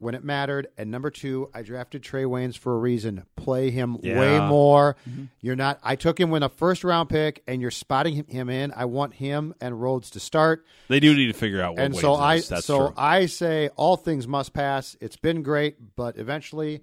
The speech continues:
Speaker 1: relationships come to an end sometimes, and they might, a divorce m-, might take place after twenty-five years. I say the divorce takes place.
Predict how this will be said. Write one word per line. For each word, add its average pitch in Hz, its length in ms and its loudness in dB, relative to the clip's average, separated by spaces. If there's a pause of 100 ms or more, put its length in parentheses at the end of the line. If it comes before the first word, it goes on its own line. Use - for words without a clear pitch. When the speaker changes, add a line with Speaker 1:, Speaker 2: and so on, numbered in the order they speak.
(160)
Speaker 1:
relationships 139 640 -8
come 139 140 -8
to 151 100 -4
an 143 80 -4
end 160 160 -6
sometimes, 170 520 -6
and 120 120 -10
they 120 80 -10
might, 135 240 -10 (360)
a 131 60 -8
divorce 147 420 -2
m-, 147 200 -8
might 147 240 -6 (120)
take 170 200 -6
place 185 200 -2
after 170 180 -8
twenty-five 175 460 -4
years. 170 240 -4 (360)
I 131 100 -8
say 147 120 -4
the 135 100 -6
divorce 113 280 -6
takes - 180 -14
place. - 220 -20